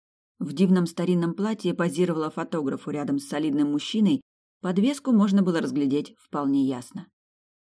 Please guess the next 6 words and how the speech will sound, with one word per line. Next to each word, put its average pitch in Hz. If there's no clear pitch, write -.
"Воровка!" 165
бросил 147
Вересов. 139
"Да 262
вы 240
шутите? 208